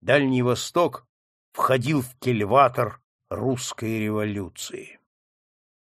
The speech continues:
Музыканты давно скрылись за поворотом, уйдя в проулки Пушкинской, Ботанической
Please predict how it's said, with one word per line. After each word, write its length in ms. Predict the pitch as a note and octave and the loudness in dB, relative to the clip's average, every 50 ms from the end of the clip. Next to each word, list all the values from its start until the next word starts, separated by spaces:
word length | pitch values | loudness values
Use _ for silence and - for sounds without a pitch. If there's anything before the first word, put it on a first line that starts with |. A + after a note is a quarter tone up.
| _ - | _ -12
Музыканты 580 | - A2 A#2+ B2 C3+ B2+ F3+ F3 D#3+ C3 D3+ D3 | -8 -4 -2 -2 0 2 2 2 2 2 0 0
давно 380 | C3 C3+ C3+ B2+ C#3 D#3 E3+ C#3 | 2 2 0 0 -2 -4 -4 -6
скрылись 540 | - - - A2 A2 B2 B2 A2 G#2+ F#2+ F2+ | -6 -6 -8 -4 -2 -2 0 -2 -2 -4 -4
за 140 | F2+ G#2 G2 | -6 -6 -6
поворотом, 760 | - A2 G#2+ G#2+ G#2+ B2 D3 E3 D3 B2+ C3+ C3 B2 - _ _ _ _ - | -4 -4 -2 0 0 2 2 0 0 0 -2 -4 -4 -6 _ _ _ _ -8
уйдя 360 | - A#2 A#2+ G#2+ G2+ B2 B2 | -6 -4 -4 -2 0 2 0
в 120 | A#2 - - | 0 0 -6
проулки 580 | - G#2+ A#2+ B2 B2+ B2+ B2 A#2 - - G#2+ | -4 -2 0 2 2 2 0 -2 -4 -8 -12
Пушкинской, 840 | F#2+ - - - D#3+ D#3+ B2+ - - - C#3+ C#3 B2+ - - C3+ C3 | -12 -12 -10 -10 -10 -10 -10 -10 -8 -6 -6 -6 -8 -8 -8 -8 -6
Ботанической 1040 | B2+ B2 G#2+ G2 G#2 G2 G#2+ A#2+ D#3 D#3+ C3 - - - - - - B2 A#2+ A2+ - | -6 -8 -10 -8 -8 -6 -6 -4 -6 -6 -8 -10 -12 -14 -14 -10 -8 -8 -8 -8 -8